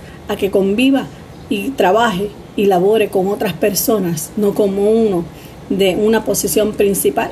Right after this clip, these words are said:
sino como uno que, a pesar de que estaba al mando de todo en la casa, seguía siendo esclavo.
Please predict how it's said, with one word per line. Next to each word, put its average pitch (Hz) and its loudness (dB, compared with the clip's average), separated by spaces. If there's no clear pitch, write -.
sino 185 0
como 170 2
uno 180 2
que, 190 0
a 170 0
pesar 247 2
de 240 -2
que 220 -4
estaba 170 0
al 196 2
mando 269 4
de 233 4
todo 160 2
en 180 2
la 175 2
casa, 226 -2
seguía 170 -2
siendo 160 -2
esclavo. 156 -4